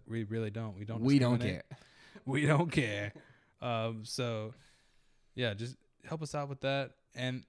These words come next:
Speaker 1: I'll let you know one more time where you can reach us and interact with us. It's our Instagram. It's Third and Punt. It's the number three, R D A N D P U N T.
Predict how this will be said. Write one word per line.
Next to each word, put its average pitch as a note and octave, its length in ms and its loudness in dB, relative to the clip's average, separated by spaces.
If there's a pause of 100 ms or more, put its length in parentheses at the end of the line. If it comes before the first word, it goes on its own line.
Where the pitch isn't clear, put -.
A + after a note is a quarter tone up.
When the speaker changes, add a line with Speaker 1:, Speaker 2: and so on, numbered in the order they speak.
Speaker 1:
I'll C3+ 100 -2
let C3+ 240 -2
you C3 140 -2
know B2 160 -2
one B2 180 -4
more A#2+ 160 -6
time A#2+ 320 -8
where A2 120 -10
you G#2+ 100 -10
can G#2+ 240 -12 (320)
reach B2+ 300 -2
us G#2+ 160 -10
and G2+ 100 -18
interact A2 460 -8
with G2 160 -14
us. G2 300 -12
It's - 180 -18
our G#2 220 -10
Instagram. A2 840 -8 (500)
It's - 280 -14 (200)
Third A2+ 220 -4
and B2 160 -6
Punt. A#2 280 -4 (800)
It's - 200 -16 (160)
the A2 100 -10
number A#2 300 -4
three, G#2+ 480 -4 (320)
R A#2 180 -4
D G2+ 400 -6 (580)
A A#2 180 -2
N A2 140 -4
D F#2+ 300 -10 (300)
P A2+ 140 -6
U G#2 180 -4
N G2 160 -8
T. F#2+ 300 -12